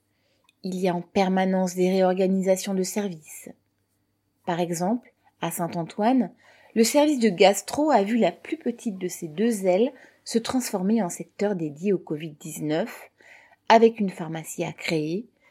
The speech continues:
car il n'y en avait qu'une, et un seul chariot d'urgence pour les deux ailes. Tout est fait à la va-vite. À la Pitié-Salpêtrière, un service d'ambulatoire avec son bloc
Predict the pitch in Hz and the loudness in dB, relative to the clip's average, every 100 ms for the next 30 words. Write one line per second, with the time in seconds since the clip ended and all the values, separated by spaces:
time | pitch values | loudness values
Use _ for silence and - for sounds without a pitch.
0 | _ _ - 269 269 220 185 170 160 - | _ _ -2 0 4 2 2 -2 -6 -12
1 | - 151 156 220 _ _ _ _ - - | -10 -8 -8 -10 _ _ _ _ -20 -4
2 | 170 - 233 285 277 233 - 202 190 160 | -4 -2 0 0 0 -2 0 -2 0 -2
3 | 165 156 156 185 - - 262 220 156 147 | -4 -4 -8 -8 -10 -4 2 2 0 -6
4 | 123 - 180 _ _ _ _ _ _ _ | -8 -10 -18 _ _ _ _ _ _ _
5 | _ _ - 160 160 151 - 180 175 175 | _ _ -10 -10 -6 -6 0 2 2 2
6 | 185 175 165 _ - - _ _ _ _ | 2 0 -4 _ -20 -20 _ _ _ _
7 | _ _ _ _ _ _ _ _ _ _ | _ _ _ _ _ _ _ _ _ _
8 | _ - 269 247 208 - 190 185 160 165 | _ 2 2 2 -4 -6 -4 -4 -4 -6
9 | - - 160 156 156 165 _ _ _ _ | -8 -8 -6 -6 -8 -16 _ _ _ _
10 | _ - 208 202 185 190 175 175 165 170 | _ -2 0 2 2 2 2 0 0 0
11 | 160 - 185 170 160 - - 160 156 - | -2 0 4 4 2 -2 -2 0 -2 -4
12 | 165 156 185 247 - | -6 0 0 0 -4